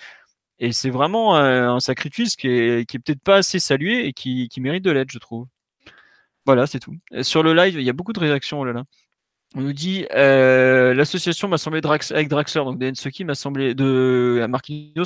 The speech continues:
m'a semblé bizarre. Euh, voilà. Euh, on nous dit, sachant que Marquinhos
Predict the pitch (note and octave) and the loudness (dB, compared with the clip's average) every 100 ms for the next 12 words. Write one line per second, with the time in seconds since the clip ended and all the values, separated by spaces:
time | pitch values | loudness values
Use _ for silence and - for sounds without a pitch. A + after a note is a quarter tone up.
0 | - C3+ C#3+ D3 C#3 C#3+ C#3 - - - | -6 -6 -4 -4 2 4 4 0 -12 -12
1 | - - - - C#3+ D3 D3 D3 D3 D3 | -12 -14 -18 -2 4 6 8 8 6 6
2 | C#3 D3 D#3+ F#3+ G3+ - - _ - E3 | 4 4 6 6 4 0 -10 _ 2 4
3 | D#3+ E3+ F3 F3+ G3 F3+ - G3+ - F3+ | 4 2 -4 -6 -4 -2 0 -2 4 4
4 | F3 E3 - E3+ | 4 2 0 -2